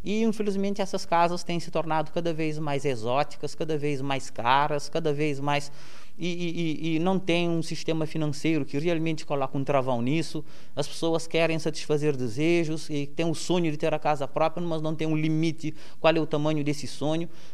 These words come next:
E o mais grave, não que seja isso, as pessoas têm que ter sonhos, têm que ter vontade. O problema é que quando os preços não sinalizam o mercado. E o que nós temos é isso, o preço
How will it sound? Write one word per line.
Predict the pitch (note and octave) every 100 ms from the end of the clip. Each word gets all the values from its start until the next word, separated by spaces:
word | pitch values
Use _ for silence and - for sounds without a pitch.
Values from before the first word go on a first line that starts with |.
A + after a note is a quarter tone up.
| -
E | E3+ G3+ G#3 -
o | D3
mais | D#3+ F#3+ D#3+
grave, | C#3 F3 F#3+ F#3
não | G#3 A#3+
que | -
seja | G#3 G3+ G3
isso, | F#3+ D#3 D3
as | -
pessoas | - G3
têm | - A3
que | A3
ter | G3+ F#3
sonhos, | - D3 D#3 C#3+
têm | C3+
que | C3
ter | D3 D3
vontade. | D3 C3+ G2 A2
O | C3+
problema | E3 D#3 F3+ F#3+
é |
que | F#3
quando | - E3 F#3
os | D#3+ D3+
preços | - D3 D#3+ D#3 E3+ - - -
não | D#3+ G#3+
sinalizam | G#3 - F3+ D3+ C3 D#3 D#3 F3+ F#3+ - - - - - - -
o | E3
mercado. | D#3 A#2+ - - - - -
E | A#2+
o | C3
que | C3
nós | C#3+ C#3+
temos | - E3+ F#3+
é |
isso, | G3+ D#3+ G2 G2+
o |
preço | G2 A#2+ C3 D#3+ -